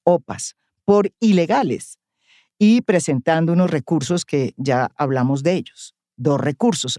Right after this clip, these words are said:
ante la Superintendencia de Industria y Comercio y ante la Superintendencia Financiera.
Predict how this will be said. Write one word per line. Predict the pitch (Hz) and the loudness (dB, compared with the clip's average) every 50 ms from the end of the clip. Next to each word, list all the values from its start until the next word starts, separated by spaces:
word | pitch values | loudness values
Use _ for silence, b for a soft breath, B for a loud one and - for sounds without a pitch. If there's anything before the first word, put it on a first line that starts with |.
| - - | -6 -4
ante | 143 135 135 - | -2 -2 -2 -2
la | 131 127 | -4 -4
Superintendencia | 123 147 131 - 127 135 135 123 - 117 120 120 160 180 190 185 - 214 208 233 b b b b b b b _ | -4 -4 -6 -4 -2 -2 -2 0 0 2 2 2 4 2 2 2 0 -2 -4 -4 b b b b b b b _
de | - 139 139 | -6 -2 -2
Industria | - 135 143 147 139 - - 185 | 0 0 -2 -2 -2 -2 -2 -2
y | |
Comercio | 185 - 285 285 247 208 196 - 220 208 - - | 0 0 2 2 2 2 0 0 -2 -4 -4 -4
y | - 160 143 | -4 -2 0
ante | 123 123 123 - 143 139 131 - _ | 0 -2 -2 -2 -4 -4 -6 -6 _
la | - 139 123 | -6 -6 -6
Superintendencia | - 156 131 - 131 131 123 - 131 135 135 127 131 127 123 - 160 147 - | -6 -6 -6 -4 -2 -2 -2 0 0 0 0 -2 -2 -4 -4 -4 -4 -4 -6
Financiera. | - - 160 139 120 85 - - 180 160 123 - _ | -4 -2 -2 -2 -2 -2 -4 -2 -2 -2 -2 -4 _